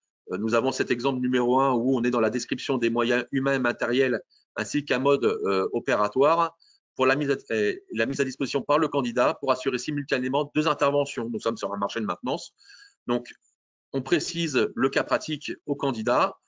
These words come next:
on le met dans une situation réelle, euh, dans laquelle il pourrait lui-même intervenir afin d'explorer, ben, les moyens humains et matériels et le mode opératoire qu'il souhaite mettre en œuvre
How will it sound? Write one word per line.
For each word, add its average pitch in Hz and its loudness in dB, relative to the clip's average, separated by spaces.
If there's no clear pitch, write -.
on 113 0
le 131 2
met 139 0
dans 135 2
une 139 -4
situation 131 -2
réelle, 123 2
euh, 95 0
dans 113 2
laquelle 120 0
il 120 -4
pourrait 120 2
lui-même 143 0
intervenir 127 -2
afin 139 -2
d'explorer, 135 0
ben, 127 0
les 127 0
moyens 160 2
humains 147 2
et 143 2
matériels 139 0
et 156 -2
le 165 2
mode 143 -2
opératoire 135 0
qu'il 113 -10
souhaite 139 -2
mettre 120 -6
en 110 -2
œuvre 151 0